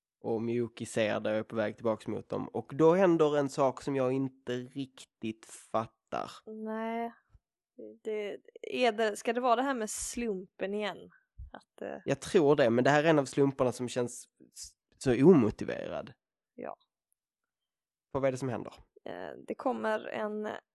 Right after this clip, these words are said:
Speaker 2: ambulans och kör in i den här butiken som de precis var i, men nu har gått ut ifrån.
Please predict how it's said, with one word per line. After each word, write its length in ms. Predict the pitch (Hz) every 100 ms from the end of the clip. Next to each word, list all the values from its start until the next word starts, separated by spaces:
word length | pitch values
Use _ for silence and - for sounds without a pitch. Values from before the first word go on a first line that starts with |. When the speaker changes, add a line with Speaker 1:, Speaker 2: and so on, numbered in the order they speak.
| 523
Speaker 2:
ambulans 880 | 220 226 254 302 208 285 - - - - -
och 100 | 226
kör 240 | - 254 240
in 240 | 254 185 190
i 280 | 247 202 190 - - - - _ _
den 160 | 196 220
här 140 | 190
butiken 420 | 202 208 180 180
som 120 | 190
de 100 | 185
precis 380 | - - 180 -
var 180 | 190 196
i, 120 | - -
men 180 | 190
nu 160 | 185 185
har 100 | 185
gått 140 | 185
ut 200 | 190 -
ifrån. 260 | 214 -